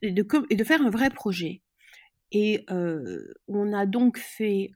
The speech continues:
euh, deux maisons à louer, euh, qui étaient des maisons qui se louaient avec un art de vivre et une expérience qui était radicalement, euh,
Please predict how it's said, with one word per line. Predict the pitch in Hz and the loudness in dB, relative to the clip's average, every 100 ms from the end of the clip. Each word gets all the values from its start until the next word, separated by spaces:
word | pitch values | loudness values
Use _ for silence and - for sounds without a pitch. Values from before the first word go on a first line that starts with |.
| 170 | -12
euh, | 165 156 147 151 | -12 -12 -14 -10
deux | 165 170 277 302 | -6 0 4 4
maisons | 220 190 180 214 247 - | 4 2 2 0 -2 -4
à | 170 | -6
louer, | 170 165 147 220 427 _ _ _ _ _ _ _ - | -4 -4 -4 -6 -6 _ _ _ _ _ _ _ -2
euh, | 185 175 | 2 2
qui | 175 - 233 | -2 -2 -2
étaient | 233 - 233 | -2 -2 0
des | 196 214 | 0 0
maisons | 220 226 311 | 2 2 2
qui | 311 | 2
se | 190 214 | -2 -2
louaient | 226 269 | -2 -2
avec | 208 196 | -2 -2
un | 190 | -2
art | 196 196 | 0 -2
de | |
vivre | 196 254 233 | 0 0 0
et | 175 | 0
une | |
expérience | 180 - 196 214 226 - | -2 -4 -6 -2 -4 -6
qui | - 185 170 | -10 -4 -4
était | 170 180 - _ _ - - | -4 -8 -10 _ _ -20 -16
radicalement, | 175 170 214 196 202 208 196 190 190 202 202 180 | -12 -4 0 0 -2 -6 -2 0 0 0 -2 -4
euh, | 156 | -6